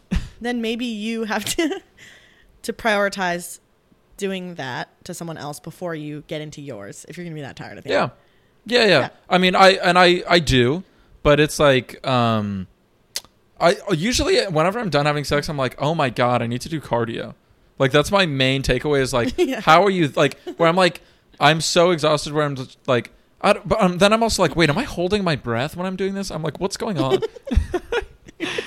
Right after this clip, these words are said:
Speaker 1: Feel like, "Oh, was I wearing my snorkeling, my scuba suit?" And I
Speaker 2: <laughs> Probably.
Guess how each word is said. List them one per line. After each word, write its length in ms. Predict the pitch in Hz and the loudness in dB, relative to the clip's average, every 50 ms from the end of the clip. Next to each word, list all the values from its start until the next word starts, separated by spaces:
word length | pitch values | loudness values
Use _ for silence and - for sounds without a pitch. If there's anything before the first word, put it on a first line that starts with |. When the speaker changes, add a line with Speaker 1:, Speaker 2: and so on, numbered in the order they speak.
| - - _ | -10 -16 _
Speaker 1:
Feel 120 | - 208 | -2 -2
like, 120 | 196 170 - | 0 2 2
"Oh, 120 | 202 196 | 2 2
was 160 | 185 170 160 | 4 2 2
I 60 | 196 208 | 4 4
wearing 200 | 220 226 226 208 | 4 2 2 4
my 100 | 196 165 | 2 2
snorkeling, 720 | - - - 147 139 135 135 135 - 160 151 143 147 147 | 2 0 -4 -2 0 0 0 0 -2 -2 -4 -4 -4 -4
my 140 | 156 139 131 | -2 -2 -2
scuba 360 | 123 - - - 135 127 147 | -2 -2 -2 -2 0 0 4
suit?" 360 | 403 - - 156 156 - 466 - | 2 4 4 4 4 4 2 2
And 180 | - - - | 2 0 2
I 40 | - - - - - | 0 0 -4 -10 -14
Speaker 2:
<laughs> 180 | - - - - | -18 -20 -16 -8
Probably. 520 | 262 226 208 180 190 180 185 175 160 | -6 -6 -6 -6 -8 -10 -8 -10 -10